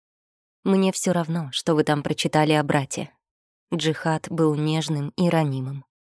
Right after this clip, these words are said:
Когда он учился в средней школе, я узнала, что двое мальчишек издевались над ним. Я собрала всю свою банду подружек, и мы устроили им настоящую засаду за школьными воротами. После этого Джихад ещё больше зауважал меня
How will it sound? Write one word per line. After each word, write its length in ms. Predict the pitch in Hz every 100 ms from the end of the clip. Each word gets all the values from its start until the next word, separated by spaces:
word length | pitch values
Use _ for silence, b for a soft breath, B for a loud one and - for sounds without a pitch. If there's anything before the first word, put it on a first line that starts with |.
| _ -
Когда 320 | 160 156 147
он 100 | 151
учился 440 | 151 - 156 165
в 40 | -
средней 420 | 165 156 160 151
школе, 360 | - 190 170
я 260 | 135 139 156
узнала, 420 | 156 170 170 156
что 220 | 139 - 147
двое 240 | 156 160
мальчишек 600 | 160 151 - 190 175 -
издевались 580 | 160 170 160 131 127 -
над 180 | 147 143
ним. 300 | 139 135 139 _ _ _ _ -
Я 180 | 160 139
собрала 460 | 170 156 147 147
всю 200 | - -
свою 340 | - 156 143 147
банду 380 | 147 147 147
подружек, 640 | - 147 143 156 156 - - -
и 120 | 170
мы 160 | 165 160
устроили 540 | - 170 170 156 143
им 180 | 143 143
настоящую 640 | 151 - 156 151 - 160
засаду 540 | 151 156 - 135 127 139
за 120 | 147
школьными 520 | - 151 139 143 147
воротами. 640 | 147 143 139 - 151 156 _ _ _ _ _
После 340 | - 233 185 170
этого 280 | 180 151 151
Джихад 480 | 151 - 160 170
ещё 280 | 160 - 156
больше 460 | 147 151 190 - 147
зауважал 580 | 143 139 143 135 139 135
меня 460 | 151 147 143 151